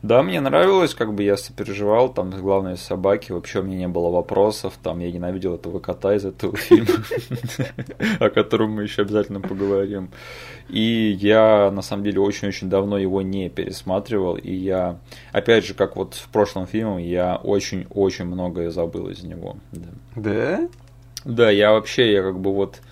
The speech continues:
Speaker 1: я щас пересматривал, и я понял, что я из него помню первые, там, десять-двадцать минут и концовку, все.
Speaker 2: Мгм.
Speaker 1: То есть, а у тебя никаких ярких там впечатлений особо не осталось, да?
Speaker 2: А,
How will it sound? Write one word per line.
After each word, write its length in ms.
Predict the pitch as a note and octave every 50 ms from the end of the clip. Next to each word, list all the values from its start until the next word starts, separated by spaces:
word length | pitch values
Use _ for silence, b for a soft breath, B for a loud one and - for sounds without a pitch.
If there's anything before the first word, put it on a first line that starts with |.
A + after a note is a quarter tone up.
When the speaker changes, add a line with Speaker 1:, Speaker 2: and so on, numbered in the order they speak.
| B B B B B
Speaker 1:
я 100 | G#2+ G2+
щас 160 | - A2+ -
пересматривал, 800 | - - A2 G#2 - - - A2+ C#3+ D3 - C#3+ A#2+ G#2 G2
и 180 | F#2+ - - G2+
я 440 | G2+ G2+ G2 G2 F#2+ F#2+ G2 G2 F#2+
понял, 340 | F2+ - - G#2+ G#2+ G2+ G2
что 180 | - - -
я 140 | F#2+ F#2+ F#2+
из 80 | G2 F#2+
него 160 | G#2 G2 G2 G2
помню 320 | - - G#2+ G2+ G2 G2 F2+
первые, 520 | - G#2 G#2 G2+ G#2 F#2+ F#2+ F#2+ F#2 F#2
там, 240 | F2+ - F#2 F#2 F#2+
десять-двадцать 840 | F2+ G#2+ G#2+ - - F#2+ F#2 G2 G#2+ G2 G2+ A2+ C3 - D3 B2+ A#2
минут 420 | G#2+ G2 F#2+ F#2 F2+ F2+ F2 - - B B B B B B B B B B B
и 180 | - A#2+ A#2 A2
концовку, 520 | - G#2 G2 F#2 - F2+ G2+ - - - -
все. 220 | - - F2+ F2 F2+
Speaker 2:
Мгм. 380 | - B2+ C3 A#2 G2+ F#2+ F#2+ G#2 B2 C3+ -
Speaker 1:
То 80 | - A2+
есть, 160 | G#2+ G#2 -
а 80 | G#2+ G#2
у 60 | G#2
тебя 260 | G2+ - A2+ B2 D#3
никаких 380 | D#3+ D3 - A#2 - - - -
ярких 260 | B2 A#2 A#2+ - -
там 180 | - G#2 G2+ G2
впечатлений 500 | - - G#2 G2+ - - G#2+ A2+ G#2+ G2+
особо 260 | F#2+ - - G#2+ F#2+ F#2+
не 100 | F#2 F2+
осталось, 440 | F#2+ - - - F2+ F2 - -
да? 80 | - - -
Speaker 2:
А, 920 | C3+ C3+ C#3 C#3 C#3 C#3 C#3 C#3 C3+ C3+ C3+ C3+ C3+ C3 C3+ - - -